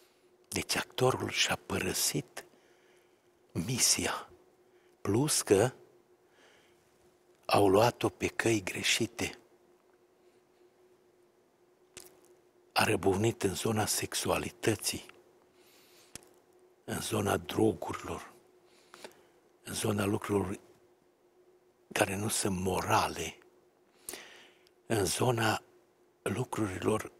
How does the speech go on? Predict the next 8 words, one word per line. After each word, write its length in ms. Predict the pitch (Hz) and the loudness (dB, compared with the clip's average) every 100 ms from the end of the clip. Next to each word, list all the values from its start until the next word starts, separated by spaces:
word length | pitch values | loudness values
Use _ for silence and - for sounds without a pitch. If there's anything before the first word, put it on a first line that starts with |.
| _ - | _ -10
care 240 | - 110 101 | -2 0 0
îl 120 | 101 | -2
batjocoresc 1120 | 87 107 101 - - 110 110 113 - - - - - _ _ _ _ _ _ _ | 2 2 2 -4 -2 -2 0 0 0 -8 -12 -18 -20 _ _ _ _ _ _ _
pe 100 | - | -6
Dumnezeu 840 | 92 107 107 104 98 117 92 95 - - _ _ _ - | -4 -4 0 -2 2 2 2 -2 -14 -20 _ _ _ -12
și 180 | - 101 | -4 -2
pe 140 | - | 0
Isus 640 | 95 90 - - 92 - | 0 0 -2 -2 -4 -8